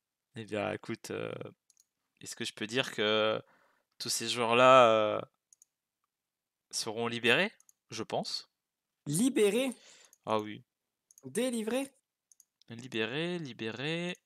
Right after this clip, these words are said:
Speaker 1: libérés. Euh,
Speaker 2: What
Speaker 1: Doda.
Speaker 2: the
Speaker 1: Ceux qui jouent... ceux qui peuvent encore jouer, je vais peut-être pas les dire qu'ils sont libérés parce que c'est un coup à ce qu'ils se disent, bon, bah, on en a fini, tu vois, ça sert plus à rien de jouer. Libéré. Lui, bon, en cas de crise, euh, libéré, hein.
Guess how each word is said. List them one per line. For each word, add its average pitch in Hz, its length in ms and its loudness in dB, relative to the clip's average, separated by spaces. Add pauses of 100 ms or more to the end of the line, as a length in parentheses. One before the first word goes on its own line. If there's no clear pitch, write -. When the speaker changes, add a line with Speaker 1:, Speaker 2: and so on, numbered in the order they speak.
(340)
Speaker 1:
libérés. 113 720 -8 (1080)
Euh, 107 200 -2
Speaker 2:
What 107 40 -4
Speaker 1:
Doda. 117 440 0
Speaker 2:
the - 40 -20 (300)
Speaker 1:
Ceux - 180 -4
qui 196 160 -6
jouent... 196 240 -2
ceux 269 160 -2
qui 240 120 -4
peuvent 226 200 6
encore 214 260 4
jouer, 185 160 -2
je 147 100 -4
vais 131 40 -12
peut-être - 160 -10
pas 185 100 2
les 175 140 2
dire 156 260 -4
qu'ils - 120 -6
sont 139 120 -4
libérés 139 360 6
parce 143 120 -6
que 127 80 -10
c'est 120 100 -4
un 120 60 -6
coup 131 120 -4
à 127 40 0
ce - 60 -6
qu'ils 123 160 -10
se 110 100 -8
disent, 123 180 -8
bon, 120 200 -4
bah, 104 240 6
on 107 40 -4
en 107 100 -4
a 107 60 -2
fini, 151 300 -6
tu - 80 -10
vois, 113 120 0
ça 107 140 -8
sert 107 160 -14
plus - 120 -6
à 104 100 2
rien 120 100 0
de 131 100 -10
jouer. 143 280 -4 (1800)
Libéré. 101 600 -8 (1080)
Lui, 107 320 -12
bon, 104 140 -12
en 101 60 -10
cas 104 160 -6
de - 40 -20
crise, 107 400 -12
euh, 101 80 -16
libéré, 104 440 -8
hein. 135 140 -12